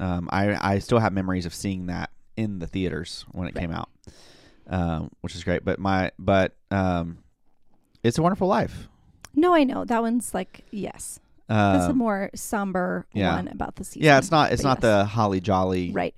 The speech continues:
Speaker 1: story.
Speaker 2: Which, this year, we watched for the first time, they had, like, a colorized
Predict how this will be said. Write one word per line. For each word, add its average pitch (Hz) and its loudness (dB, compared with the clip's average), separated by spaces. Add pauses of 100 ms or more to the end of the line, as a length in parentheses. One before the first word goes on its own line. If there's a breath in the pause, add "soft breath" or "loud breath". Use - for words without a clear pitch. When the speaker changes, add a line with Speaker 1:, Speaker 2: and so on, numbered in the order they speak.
Speaker 1:
story. 190 6
Speaker 2:
Which, - -12 (160)
this 262 4
year, 220 2 (400)
we 240 4
watched 269 6
for 277 4
the 233 2
first 277 2
time, 269 6
they 240 4
had, 214 2
like, 208 0
a 185 -4
colorized - -2